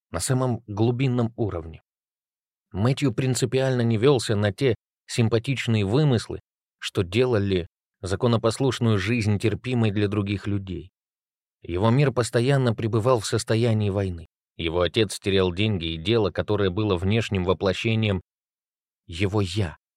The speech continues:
потому что всегда поступал так, как требовало общество, и это общество его обмануло. Дэниел положил жизнь на создание все более и более чудесных вещей, вечно стремился создать нечто поистине прекрасное,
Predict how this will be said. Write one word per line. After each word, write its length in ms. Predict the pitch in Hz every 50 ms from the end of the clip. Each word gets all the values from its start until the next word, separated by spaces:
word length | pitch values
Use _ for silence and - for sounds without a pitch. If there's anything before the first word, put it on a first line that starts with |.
| _ _ _ _ _
потому 300 | - 98 - 98 95 90
что 200 | - - - 87
всегда 400 | - - 92 82 82 90 95 104
поступал 460 | - 104 - - 92 78 85 80 78
так, 280 | - 95 98 98 - -
как 200 | - 87 - -
требовало 600 | - 90 92 92 98 87 85 85 82 80 80 _
общество, 560 | - 101 104 98 - - 92 - - - 87 87
и 140 | - 98
это 340 | 101 - 110 113 - 110 104 -
общество 500 | - 113 117 117 - 98 - - 90 85
его 340 | 80 82 87 82 101 107 - -
обмануло. 680 | 104 95 98 104 104 101 101 104 107 101 85 73 - - _ _ _ _ _ _ _ _ _ _ _ _ -
Дэниел 420 | 90 87 92 92 92 92 90 85
положил 440 | - 98 92 92 87 87 101 95 87
жизнь 300 | 82 85 107 117 107 101
на 140 | 95 90 90
создание 640 | 90 - 98 92 85 87 101 107 113 110 95 90 85 _ _ _ _ _ _ _
все 160 | - - 110
более 320 | 85 80 110 110 107 107 107
и 20 |
более 340 | 95 90 120 127 117 107 98
чудесных 540 | - - 101 98 123 117 - 120 110 - -
вещей, 420 | 110 110 - - - 104 85 76
вечно 380 | 71 82 104 110 - 120 117 107
стремился 560 | - - 113 104 104 123 139 123 - - 104
создать 480 | - - 98 90 90 98 120 113 - -
нечто 380 | 110 123 120 - - - 110
поистине 680 | - - 117 101 107 123 120 - - - 110 110 107
прекрасное, 800 | 92 - - 90 - - 110 127 127 120 110 - 104 92 85 78